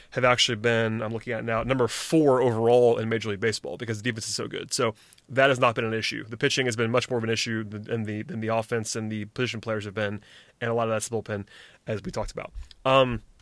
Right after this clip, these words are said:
I guess moving forward, Wednesday, was kind of a maddening loss in some ways. The offense did not do what it was supposed to do, only had two runs and some bad pl-, some bad plate appearances in some big spots. But, um, you know, I, I, I had the, uh, the honor of covering that game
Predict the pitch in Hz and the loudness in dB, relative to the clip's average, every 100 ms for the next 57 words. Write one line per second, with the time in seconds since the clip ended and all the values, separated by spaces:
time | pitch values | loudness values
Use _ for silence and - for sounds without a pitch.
0 | - - - - - - - _ - - | -20 -20 -20 -20 -20 -20 -20 _ -20 -12
1 | - - 139 151 151 143 123 143 135 127 | -8 -2 2 2 4 0 0 2 2 2
2 | 120 139 180 151 135 123 120 117 - - | 4 6 6 6 6 8 6 2 -6 -20
3 | - - - _ _ - 143 175 180 160 | -20 -20 -20 _ _ -4 4 8 8 8
4 | 151 147 139 139 143 - 127 139 127 127 | 8 8 6 6 6 4 2 2 6 6
5 | 123 120 139 139 131 135 - - - 127 | 6 4 4 4 4 0 0 -2 -2 0
6 | 123 107 131 123 120 117 135 - 113 120 | 0 2 0 2 0 0 -2 -2 -2 -2
7 | 120 117 117 - 117 113 117 110 107 107 | 2 0 0 -2 -2 0 -2 -4 -8 -2
8 | 120 117 - - 113 110 135 147 147 135 | -2 -2 -6 -12 -12 -10 0 4 4 2
9 | 120 123 113 110 131 123 113 104 120 110 | 2 2 0 -2 -4 -4 -6 -4 -4 -2
10 | - 120 117 - - 117 110 - - - | 0 0 0 -2 0 0 -2 -8 -16 -2
11 | 127 117 110 110 - 135 127 - 123 - | 2 2 0 -8 -2 2 2 2 -4 0
12 | 123 123 123 127 113 120 117 113 113 113 | 0 2 6 6 4 -2 2 2 0 -2
13 | 117 120 117 110 131 120 113 107 110 110 | 0 0 0 -2 -2 -2 -2 -4 -4 -4